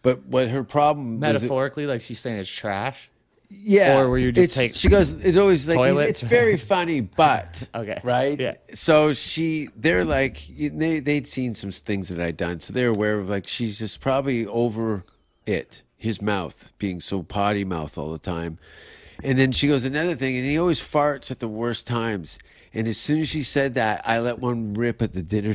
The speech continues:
Speaker 1: table so
Speaker 2: damn.
Speaker 1: loud, and her friends were
Speaker 2: One in the
Speaker 1: crying,
Speaker 2: chamber.
Speaker 1: laughing. Yeah, I had it in a launcher. Don't mess with the maestro.
Speaker 2: <laughs>
Speaker 1: The log father
Speaker 2: Yeah,
Speaker 1: liveth.
Speaker 2: <laughs> yeah.
Speaker 1: And I unloaded the longest, greasiest fart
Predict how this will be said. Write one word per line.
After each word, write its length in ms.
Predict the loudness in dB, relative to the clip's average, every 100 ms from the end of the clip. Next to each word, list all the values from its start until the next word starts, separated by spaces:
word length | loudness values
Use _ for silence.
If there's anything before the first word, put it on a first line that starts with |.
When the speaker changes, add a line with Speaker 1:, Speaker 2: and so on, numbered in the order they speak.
| 2
Speaker 1:
table 360 | 4 4 2 0
so 200 | 2 2 2
Speaker 2:
damn. 100 | 2
Speaker 1:
loud, 340 | 2 2 0 -4 -20 -20 _
and 140 | -2
her 120 | 0 -2
friends 420 | 0 -2 -2 -4
were 120 | -6
Speaker 2:
One 180 | -4 -4
in 80 | 4
the 60 |
Speaker 1:
crying, 380 | 6 6 6 4
Speaker 2:
chamber. 100 | 4
Speaker 1:
laughing. 600 | 4 6 4 2 -2 -4 -10 _
Yeah, 200 | 4 6
I 40 |
had 140 | 6 2
it 40 |
in 80 | 0
a 80 | 0
launcher. 640 | 2 4 2 2 0 0 -4 _ _ _ -2
Don't 220 | -2 0
mess 220 | -4 -4
with 100 | -6
the 80 | -8
maestro. 600 | -2 0 0 0 0 2
Speaker 2:
<laughs> 220 | 2 0
Speaker 1:
The 420 | 0 0 0 2 6
log 300 | 6 6 2
father 400 | 4 4 6 2
Speaker 2:
Yeah, 80 | 6
Speaker 1:
liveth. 760 | 6 6 2 0 -4 -6 -6
Speaker 2:
<laughs> 40 |
yeah. 140 | -6 -8 -10 -20 -8
Speaker 1:
And 180 | 0 4
I 200 | 4 4
unloaded 760 | 0 0 0 2 2 2 0 0
the 100 | -2
longest, 760 | 0 0 0 -2 -4 -4 -6
greasiest 600 | -4 -2 -2 -2 -4 -6
fart 420 | -2 0 0 -2